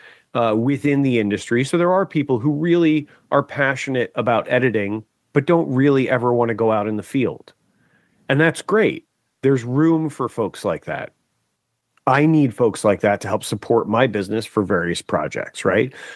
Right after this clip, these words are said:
But then there are also people who wanna be in the field, do, you know, uh,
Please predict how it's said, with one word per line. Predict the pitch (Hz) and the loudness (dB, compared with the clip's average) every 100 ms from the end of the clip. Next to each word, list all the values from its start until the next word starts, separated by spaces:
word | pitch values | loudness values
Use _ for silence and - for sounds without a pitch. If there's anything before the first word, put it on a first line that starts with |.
| - | -4
But | 156 | -2
then | 156 | 2
there | 151 147 | 2 2
are | 143 | 2
also | 160 175 147 | 0 0 -2
people | - 151 143 143 | -2 -2 0 0
who | 135 139 | 0 -2
wanna | 117 139 147 | 0 0 0
be | 143 | 0
in | 147 139 | 0 -2
the | |
field, | - - 185 156 143 170 - _ _ _ _ 131 | -6 -4 0 0 0 -4 -14 _ _ _ _ -6
do, | 131 143 139 | 0 0 0
you | 160 | 0
know, | 131 113 117 | 0 0 -4
uh, | 127 117 113 110 110 | -4 -2 -2 -2 -4